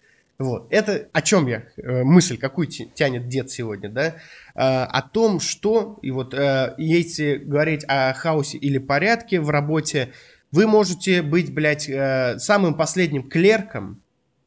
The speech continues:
вы можете быть, э, доставщиком еды, да? Вы можете, э, быть топ-менеджером какого-нибудь «Газпрома» или подкастером, не дай бог, конечно.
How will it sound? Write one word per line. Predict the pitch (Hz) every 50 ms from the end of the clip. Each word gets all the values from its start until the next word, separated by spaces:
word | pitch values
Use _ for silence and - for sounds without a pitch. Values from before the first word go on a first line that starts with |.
| - - -
вы | 143 143 156
можете | 170 170 165 151 147 143 143 - 160 147
быть, | 143 147 156 151 147 - - - - - - - - - _ _
э, | - 123 123 123
доставщиком | 123 139 139 - - 190 180 - - - 139 - 143 131
еды, | 131 120 127 143 135 131 151 185 196 214 214 208 - - _ _ _ -
да? | 120 120 131 131
Вы | 131 139 143
можете, | 151 175 190 196 170 165 151 - - - 170 165 165 165 156 143 151 - - - _ _ - - -
э, | - 120 127 131 127 127 123 120 120 120 - - _ _ _ _ _ -
быть | 151 143 160 170 175 170 - 156 147 143 -
топ-менеджером | 185 175 160 - 185 180 175 165 160 143 131 147 143 143 139 135
какого-нибудь | - 143 - 170 165 160 147 139 131
«Газпрома» | 147 143 - - - 196 226 240 220 185 98 - -
или | 190 202 220 214 196
подкастером, | 190 190 175 - - - - 165 143 - - - 110 107 110 113
не | 123
дай | 127 127 123
бог, | 113 110 113 110 - -
конечно. | - 110 107 101 95 87 - - - -